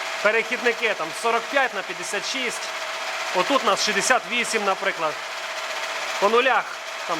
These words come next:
сотка чи дві зазору. Ну так, щоб руками можна було зібрати. Зібрав і, і цей. І, значить, е,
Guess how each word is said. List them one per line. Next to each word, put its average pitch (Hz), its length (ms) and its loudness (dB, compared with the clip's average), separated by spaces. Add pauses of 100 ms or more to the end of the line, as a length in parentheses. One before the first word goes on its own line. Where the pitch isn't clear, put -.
сотка 220 320 4
чи 208 120 -4
дві 208 180 -4
зазору. 202 400 2 (560)
Ну 254 60 4
так, 226 160 4
щоб 220 160 -2
руками 233 340 4
можна 196 280 2
було 185 180 0
зібрати. 170 420 2 (1900)
Зібрав 269 360 4 (140)
і, 254 80 -4 (2250)
і 220 40 6 (100)
цей. 202 200 6 (1500)
І, 254 100 6
значить, 226 480 2
е, 196 500 2